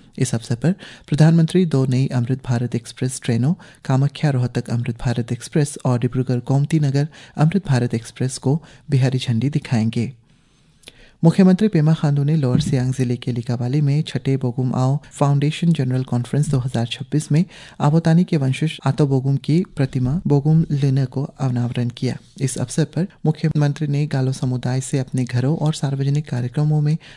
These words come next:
अपनी मातृभाषा का सक्रिय रूप से उपयोग करने का आग्रह करते हुए कहा कि भाषा हर समाज की नींव है और सांस्कृतिक पहचान एवं मूल्यों को बनाए रखने के लिए एक बेहद जरूरी कड़ी भी है। उप मुख्यमंत्री चाउना मेन ने नामसाई स्थित बीजेपी कार्यालय में मीडिया को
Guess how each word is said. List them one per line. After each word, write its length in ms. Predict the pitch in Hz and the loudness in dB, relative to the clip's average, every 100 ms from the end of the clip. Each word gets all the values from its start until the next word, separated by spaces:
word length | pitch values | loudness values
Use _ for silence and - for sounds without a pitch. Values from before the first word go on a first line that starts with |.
| - | -6
अपनी 200 | 156 180 | 2 6
मातृभाषा 600 | 160 147 151 151 147 175 | 6 4 0 -2 0 -2
का 120 | 175 | 0
सक्रिय 360 | 170 131 127 120 | -2 -4 -2 -2
रूप 180 | 127 127 | -2 -4
से 140 | - | -4
उपयोग 340 | 131 - 120 - | -4 -2 -2 -2
करने 240 | 120 117 | -2 -2
का 140 | 113 117 | -2 -2
आग्रह 260 | 117 120 | -2 -2
करते 320 | 113 127 131 | -2 -4 -2
हुए 140 | 147 135 | 0 0
कहा 280 | - 139 160 - - - | 0 0 0 -6 -20 -4
कि 100 | - | 0
भाषा 380 | 139 147 156 190 | 2 2 2 2
हर 100 | 165 | 2
समाज 380 | - 135 131 123 | 2 -2 0 -2
की 200 | - 131 | -2 -2
नींव 220 | 123 135 - | 0 -2 -2
है 140 | 143 - - - | -2 -4 -12 -4
और 120 | - | 0
सांस्कृतिक 500 | 165 151 143 156 151 | 2 0 -2 -2 -4
पहचान 480 | - 135 135 143 160 | -4 -4 -2 0 0
एवं 240 | 160 131 123 | 0 0 -2
मूल्यों 320 | 123 123 131 | -2 -2 -2
को 120 | 127 | -2
बनाए 280 | 131 120 117 | -2 0 0
रखने 280 | 120 - 160 | -2 0 0
के 160 | - | 0
लिए 180 | 131 139 - - - | -2 -2 -6 -12 -4
एक 140 | 147 143 | -2 0
बेहद 240 | 143 147 170 | 0 0 0
जरूरी 300 | 123 120 135 - | -2 -2 -4 -4
कड़ी 260 | 120 117 117 | -4 -2 -2
भी 120 | 120 | -2
है। 220 | 120 120 - - _ _ _ - | -2 -4 -6 -20 _ _ _ -2
उप 140 | 165 | 2
मुख्यमंत्री 520 | 185 180 180 175 170 208 | 6 6 6 4 4 2
चाउना 280 | 185 151 147 | 2 2 2
मेन 160 | 143 | 2
ने 80 | 143 | 0
नामसाई 520 | 135 131 131 135 135 | 0 -2 -2 -2 -2
स्थित 400 | 139 - 135 - | -4 -2 -2 -2
बीजेपी 420 | 113 131 131 131 | -2 0 0 -2
कार्यालय 400 | 135 127 123 127 | -2 -2 0 0
में 180 | 143 147 | 0 2
मीडिया 300 | 156 127 127 | 2 0 -2
को 200 | 123 135 | -2 0